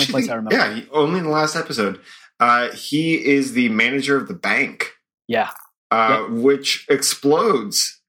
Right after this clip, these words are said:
Speaker 1: in the season two finale.
Speaker 2: Hey, who else is there with him?
Speaker 1: Uh, Miss Audrey Horne.
Speaker 2: Yep. Anybody else?
Speaker 1: Uh, oh, Andrew Packard.
Speaker 2: Andrew Packard.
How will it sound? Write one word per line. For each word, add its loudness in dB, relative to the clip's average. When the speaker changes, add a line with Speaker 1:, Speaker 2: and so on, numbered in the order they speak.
Speaker 1:
in 2
the 0
season 0
two 0
finale. -2
Speaker 2:
Hey, 2
who -2
else 0
is -8
there 0
with -2
him? -16
Speaker 1:
Uh, 2
Miss 2
Audrey 0
Horne. -2
Speaker 2:
Yep. -2
Anybody 2
else? -6
Speaker 1:
Uh, 2
oh, 0
Andrew 0
Packard. -2
Speaker 2:
Andrew -6
Packard. -4